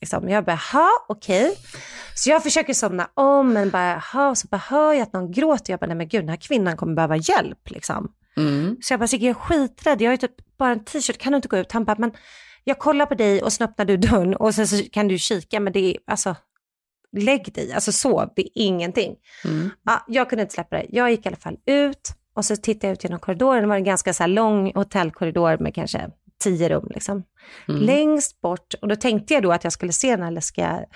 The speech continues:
Speaker 1: eh, ryssen och hans tjej som stod där ute och bråkade eller någonting liksom.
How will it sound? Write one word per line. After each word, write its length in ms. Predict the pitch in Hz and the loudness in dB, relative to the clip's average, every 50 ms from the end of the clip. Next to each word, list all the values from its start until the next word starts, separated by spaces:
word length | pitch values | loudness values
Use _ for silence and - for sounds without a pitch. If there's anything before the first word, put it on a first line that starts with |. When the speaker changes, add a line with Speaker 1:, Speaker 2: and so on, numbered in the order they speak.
| - - - - - - - - _ _ - - | -20 -20 -20 -20 -20 -20 -20 -20 _ _ -6 -2
Speaker 1:
eh, 340 | 180 180 175 - - 185 190 | 0 0 0 0 0 0 0
ryssen 500 | 233 226 - - - 220 190 180 175 170 | 0 0 -2 -2 -2 -2 -2 -2 -2 -4
och 80 | 170 | -4
hans 440 | 170 165 160 160 156 - - - - - 196 - | -4 -4 -4 -4 -4 -4 -6 -6 -8 -10 -8 -6
tjej 480 | - - - 240 220 202 190 185 190 180 | -4 -2 0 2 2 4 4 4 2 2
som 140 | - 190 | 0 -2
stod 220 | - - 185 170 156 | -2 -2 -2 -2 0
där 80 | 170 | 0
ute 160 | 175 170 - 170 | 0 0 -2 -2
och 60 | 151 | 0
bråkade 500 | - 185 175 160 - _ - 175 156 165 | 0 2 2 0 0 _ -2 0 2 2
eller 140 | 165 165 170 | 4 4 4
någonting 600 | 196 202 196 190 180 165 156 - - 165 151 156 | 6 6 6 4 4 2 0 -2 -4 -4 -4 -6
liksom. 420 | - - - - - - - 180 | -8 -8 -10 -8 -8 -8 -8 -8